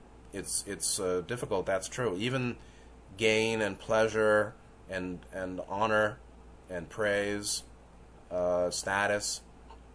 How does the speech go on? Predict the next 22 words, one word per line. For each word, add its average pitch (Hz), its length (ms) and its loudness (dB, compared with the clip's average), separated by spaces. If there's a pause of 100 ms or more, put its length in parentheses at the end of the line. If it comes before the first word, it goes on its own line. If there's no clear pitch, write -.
(760)
there 107 260 2
is 107 180 -4
a 98 40 -8
stressfulness 101 1000 0 (440)
to 120 580 -2 (640)
our 101 160 0
re-, 101 260 -2
our 101 140 2
common 131 500 0
reactions 110 680 0
to 135 200 -4
them 95 300 -2 (480)
when 104 300 -2
we're 101 160 -2
not 101 200 0
aware 107 540 4
of, 95 420 -2
um, 92 460 -4 (960)
the, 92 460 -2
the 92 160 -4
impermanence. 98 600 -4 (1080)
So 123 380 6